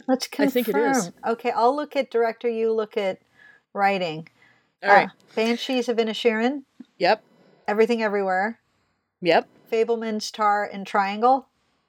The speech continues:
Speaker 2: Yep.
Speaker 1: Yeah.
Speaker 2: Exactly.
Speaker 1: Okay. I wonder how often that lines up. Okay, so given that, are they gonna fuck over Everything Everywhere with directing and give them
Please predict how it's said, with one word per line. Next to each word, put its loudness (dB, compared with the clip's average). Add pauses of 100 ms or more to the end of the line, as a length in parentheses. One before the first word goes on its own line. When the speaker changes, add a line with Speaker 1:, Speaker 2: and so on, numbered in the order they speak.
(200)
Speaker 2:
Yep. 2
Speaker 1:
Yeah. -20
Speaker 2:
Exactly. 2 (680)
Speaker 1:
Okay. 2 (240)
I 0
wonder 0
how 2
often -2
that -2
lines -4
up. -2
Okay, -2
so 2 (140)
given -4 (1040)
that, -4 (160)
are -4
they 6
gonna -2
fuck -6
over 0
Everything -4
Everywhere -2
with -4
directing -2
and -4
give 0
them -2